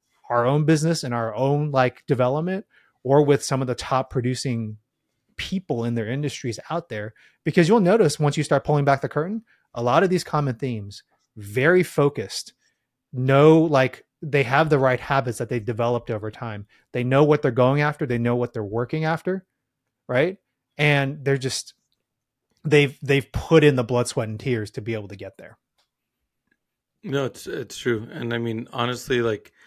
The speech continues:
Speaker 2: it, it's, you know, I guess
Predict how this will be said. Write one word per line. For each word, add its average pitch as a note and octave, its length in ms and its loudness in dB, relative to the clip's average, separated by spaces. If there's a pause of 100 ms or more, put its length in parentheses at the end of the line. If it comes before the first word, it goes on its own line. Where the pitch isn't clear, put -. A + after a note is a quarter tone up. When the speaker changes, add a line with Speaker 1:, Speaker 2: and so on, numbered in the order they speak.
(380)
Speaker 2:
it, - 340 -16
it's, - 520 -10 (460)
you B2 140 -10
know, A2 200 -4 (420)
I C3+ 80 -6
guess B2 400 -2